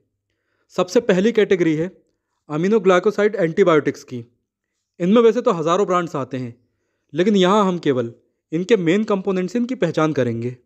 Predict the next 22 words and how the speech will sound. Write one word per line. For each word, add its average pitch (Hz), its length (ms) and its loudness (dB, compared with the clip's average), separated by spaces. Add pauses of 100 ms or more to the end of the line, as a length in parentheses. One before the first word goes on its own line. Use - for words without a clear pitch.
(560)
तो 185 80 6
इसमें 190 220 2
streptomycin, 190 800 -2 (360)
gentamicin, 185 760 -2 (560)
tobramycin, 180 720 0 (320)
neomycin, 175 720 -2 (640)
kanamycin 180 640 0 (560)
और 190 100 0
amikacin 196 580 0
जैसे 202 240 2
एंटीबायोटिक्स 175 580 2
शामिल 151 320 -2
हैं। 127 220 -12 (680)
ये 175 140 4
दवाएं 233 260 2
ज़्यादातर 208 360 -2
उन 202 180 -4
लोगों 214 200 2
को 220 120 -6
दी 180 120 -6
जाती 151 320 -4
हैं 170 300 -8